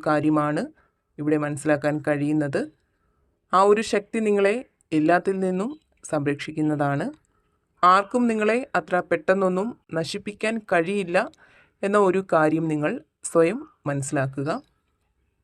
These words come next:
ഇനി മുന്നോട്ടുള്ള ജീവിതത്തിൽ പല വിധത്തിലുള്ള പ്രശ്നങ്ങളും നഷ്ടങ്ങളുമൊക്കെ ഒരുപക്ഷെ നിങ്ങൾക്ക് വന്നു ചേർന്നേക്കാം. എന്നാൽ മനസ്സ് തളരരുത്. കാരണം അതിനെയൊക്കെ നിങ്ങൾ ഉറപ്പായിട്ടും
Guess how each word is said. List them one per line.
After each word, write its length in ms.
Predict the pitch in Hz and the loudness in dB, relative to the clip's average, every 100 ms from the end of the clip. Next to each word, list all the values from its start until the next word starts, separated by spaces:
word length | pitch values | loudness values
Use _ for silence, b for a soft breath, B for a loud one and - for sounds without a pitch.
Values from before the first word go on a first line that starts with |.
| _ _ - | _ _ -2
ഇനി 100 | 233 254 | 2 4
മുന്നോട്ടുള്ള 420 | 233 247 247 233 226 202 | 6 4 4 2 2 -2
ജീവിതത്തിൽ 460 | 196 190 185 156 233 - _ _ _ _ _ | -2 -2 0 -2 -2 -8 _ _ _ _ _
പല 120 | 190 214 233 | 0 2 0
വിധത്തിലുള്ള 480 | 226 226 240 233 233 | 0 0 0 2 0
പ്രശ്നങ്ങളും 560 | - 185 - 202 190 202 247 _ _ - | -2 -4 -2 -2 0 -2 -4 _ _ -10
നഷ്ടങ്ങളുമൊക്കെ 840 | 156 156 - 180 180 180 165 - 220 208 | -8 -6 -4 0 0 0 -2 -2 -2 -2
ഒരുപക്ഷെ 420 | 180 170 - 202 302 _ _ - | -2 -4 -4 -6 -8 _ _ -6
നിങ്ങൾക്ക് 320 | 156 156 156 156 | -2 -2 -2 -2
വന്നു 180 | 151 151 - | -2 -2 -2
ചേർന്നേക്കാം. 580 | 147 139 143 135 196 320 _ _ _ _ _ _ _ - | -2 -2 -4 -4 -8 -8 _ _ _ _ _ _ _ -4
എന്നാൽ 240 | 214 220 277 311 _ _ _ - | 2 4 2 -6 _ _ _ 0
മനസ്സ് 340 | 190 202 202 247 - _ _ _ 170 | 2 2 2 2 2 _ _ _ 0
തളരരുത്. 600 | 147 151 156 143 143 220 339 _ _ _ - | 0 2 2 2 0 -4 -6 _ _ _ -4
കാരണം 360 | 156 151 151 202 311 _ _ _ _ _ _ _ - | 0 0 0 -4 -8 _ _ _ _ _ _ _ 0
അതിനെയൊക്കെ 540 | 190 226 254 240 262 254 | 0 2 2 2 2 2
നിങ്ങൾ 180 | 214 214 202 | 4 2 4
ഉറപ്പായിട്ടും 760 | 185 190 220 208 202 196 240 | 4 2 2 2 2 0 -2